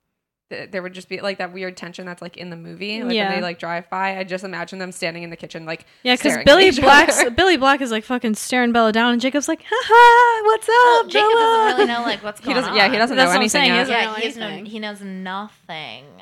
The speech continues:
Speaker 3: Um, so, uh,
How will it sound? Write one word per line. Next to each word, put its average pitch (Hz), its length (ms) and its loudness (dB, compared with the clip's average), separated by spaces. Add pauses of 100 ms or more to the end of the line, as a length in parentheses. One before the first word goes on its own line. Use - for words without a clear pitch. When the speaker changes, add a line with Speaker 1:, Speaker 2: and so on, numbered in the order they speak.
(640)
Speaker 3:
Um, 190 680 -10 (480)
so, 254 840 -6
uh, 240 340 -4